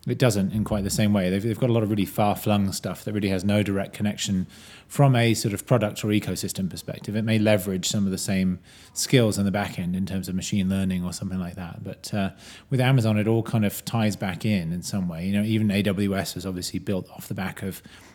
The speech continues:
the servers Amazon was using for its own, you know, Amazon dot com business. And so,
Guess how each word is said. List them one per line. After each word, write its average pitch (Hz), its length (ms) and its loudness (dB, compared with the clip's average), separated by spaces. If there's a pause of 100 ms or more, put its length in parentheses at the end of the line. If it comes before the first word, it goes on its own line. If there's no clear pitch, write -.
(100)
the 113 100 -2
servers 95 460 0
Amazon 92 380 0
was 87 160 -2
using 90 200 -2
for - 160 -10
its - 120 -8
own, 95 400 0
you 107 100 -4
know, 90 60 -6
Amazon 92 320 -4
dot 90 180 -6
com 104 220 -2
business. 85 480 -6
And 92 120 -6
so, 95 340 -2